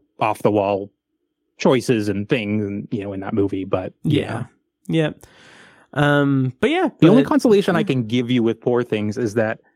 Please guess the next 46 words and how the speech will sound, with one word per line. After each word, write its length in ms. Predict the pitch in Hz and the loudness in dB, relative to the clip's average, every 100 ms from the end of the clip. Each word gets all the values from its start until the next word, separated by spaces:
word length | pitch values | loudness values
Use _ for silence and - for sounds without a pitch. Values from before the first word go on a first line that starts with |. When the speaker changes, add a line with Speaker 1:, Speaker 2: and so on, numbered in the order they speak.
| _ _ _ _ | _ _ _ _
Speaker 1:
where, 520 | 131 127 120 117 117 - _ _ - | 0 2 4 2 -2 -8 _ _ -18
if 160 | 135 | -4
you're 100 | 127 | -2
saying 420 | 113 123 113 110 110 | -2 -2 -2 -4 -2
that 220 | 104 117 | -2 -2
you're 120 | 120 | -2
not 240 | 117 117 | -2 -6
sure 440 | - - 123 131 135 | -6 -2 0 2 0
what's 220 | 139 - | 0 -2
making 280 | 135 135 135 | -4 -2 -2
you 120 | 131 | 0
uneasy 680 | 131 135 127 139 139 143 160 - | 0 -2 -2 -2 -2 -4 -4 0
Speaker 2:
Mm-hmm. 40 | |
Speaker 1:
in 380 | 143 131 131 - _ _ | 2 2 0 -4 _ _
his 200 | 127 123 | -2 0
movies 360 | 139 135 139 135 | 2 2 2 0
that 80 | 131 | -4
you've 140 | 131 | -4
seen 120 | 139 | -2
in 60 | 131 | -2
the 80 | 131 | -2
past, 320 | 127 135 - _ _ _ - | -2 -4 -8 _ _ _ 0
Poor 180 | 185 220 | 2 4
Things, 280 | 220 190 156 | 2 2 2
you'll 180 | 131 | 0
at 80 | 120 | 0
least 300 | 120 143 - | -2 -2 -2
be 140 | 131 120 | -2 -2
able 160 | 107 | -2
to 80 | 101 - - | -8 -12 -2
point 280 | 156 156 143 _ - 135 - 170 | 0 0 -4 _ 0 2 2 2
and 120 | 120 | 2
Speaker 2:
<laughs> 60 | 117 | 4
Speaker 1:
understand 760 | - 107 220 - 143 110 107 - _ _ _ - | 2 2 2 2 2 0 -2 -4 _ _ _ -2
to 100 | 143 | 0
the 140 | 120 | 0
things 600 | 143 123 113 110 104 127 | 0 -2 0 -2 -4 -4
that 120 | 123 | -4
are 100 | 117 | -2
making 280 | 113 110 110 | -2 -2 -4
you 120 | 107 101 | -2 -4
uncomfortable. 720 | 101 107 - 104 101 107 - | -4 -6 -4 -4 -2 -2 2
And 200 | 170 120 | 4 4
one 140 | 135 | 2
Speaker 2:
Okay. 60 | 135 | 2
Speaker 1:
thing 320 | 131 113 107 | 0 -2 -4